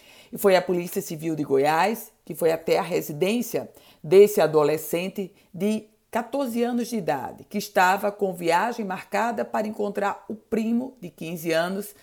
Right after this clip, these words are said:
na cidade de Campo Redondo, repito, interior potiguar. E o que a Polícia Civil descobriu até agora é que o plano desses dois adolescentes era explodir escolas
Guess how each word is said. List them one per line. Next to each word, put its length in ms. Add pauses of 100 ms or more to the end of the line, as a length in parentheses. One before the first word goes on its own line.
(260)
na 160
cidade 640
de 120
Campo 340
Redondo, 720
repito, 580 (100)
interior 580
potiguar. 580 (500)
E 100
o 60
que 140
a 80
Polícia 480
Civil 360
descobriu 640
até 260
agora 520 (240)
é 100
que 140
o 60
plano 520
desses 380
dois 280
adolescentes 800 (460)
era 640 (260)
explodir 680 (320)
escolas 800